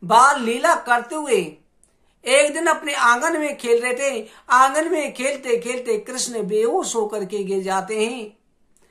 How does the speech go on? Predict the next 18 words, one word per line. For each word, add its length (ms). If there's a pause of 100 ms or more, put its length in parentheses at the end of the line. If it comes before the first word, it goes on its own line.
(240)
नंद 280
बाबा 360
व्याकुल 500
हो 140
गए, 340 (140)
सभी 320
ब्रज 260
मंडल 440
को 180
बुलाया 300
गया, 280
बड़े 320
से 180
बड़े 240
वैद्यों 400
को 140
बुलाया 240
गया, 420